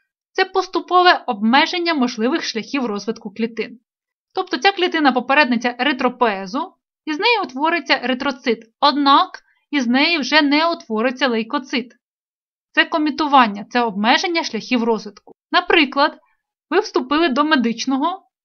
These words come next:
і ви вже не будете, якщо не вступите до іншого вузу, ви вже не будете, наприклад, економістом. Тобто у вас є вибір лише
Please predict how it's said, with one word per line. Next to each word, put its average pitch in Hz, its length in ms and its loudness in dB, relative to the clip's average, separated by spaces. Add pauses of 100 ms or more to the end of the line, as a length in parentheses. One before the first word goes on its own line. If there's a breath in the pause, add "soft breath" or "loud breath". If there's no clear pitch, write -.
(140)
і 359 100 -4
ви 440 140 8
вже 403 180 0
не 427 140 0
будете, 247 680 -2 (120)
якщо 254 240 0
не 254 100 6
вступите 233 460 -4
до 220 120 0
іншого 202 400 -2
вузу, 403 360 2 (200 loud breath)
ви 339 100 0
вже 415 120 2
не 403 120 -2
будете, 320 320 0
наприклад, 254 480 -2
економістом. 247 680 0 (640)
Тобто 381 300 2
у - 20 -2
вас 330 380 2
є 254 200 2
вибір 339 480 0 (220 loud breath)
лише 294 380 2